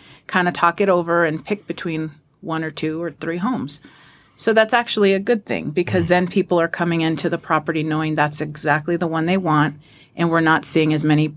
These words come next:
Speaker 1: homes fall out of escrow in the ten-day inspection.
Speaker 2: Gotcha.
Speaker 1: So it's actually a good thing.
Speaker 2: So talk about the, the ten-day inspection. What is that period all about? And what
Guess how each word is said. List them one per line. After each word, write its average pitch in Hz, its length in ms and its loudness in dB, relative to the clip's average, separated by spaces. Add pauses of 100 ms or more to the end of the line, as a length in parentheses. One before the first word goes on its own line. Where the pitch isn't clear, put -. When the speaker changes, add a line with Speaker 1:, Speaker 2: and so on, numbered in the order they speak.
Speaker 1:
homes 156 440 -2
fall 156 220 2
out 147 120 4
of 151 80 0
escrow 151 360 0
in 151 100 2
the 143 60 2
ten-day 147 380 -4
inspection. - 600 -10 (360)
Speaker 2:
Gotcha. - 380 -8 (120)
Speaker 1:
So - 160 -2
it's 170 160 0
actually 151 340 -2
a 147 40 -8
good 196 220 -4
thing. 107 240 -14 (580)
Speaker 2:
So - 180 0
talk 226 300 2
about 185 360 4 (140)
the, 92 480 2
the 90 180 0
ten-day 90 360 -2
inspection. 95 440 -4
What 165 160 4
is 156 120 4
that 120 200 2
period 104 320 2
all 87 200 0
about? 76 500 -6
And 98 280 0
what 120 180 2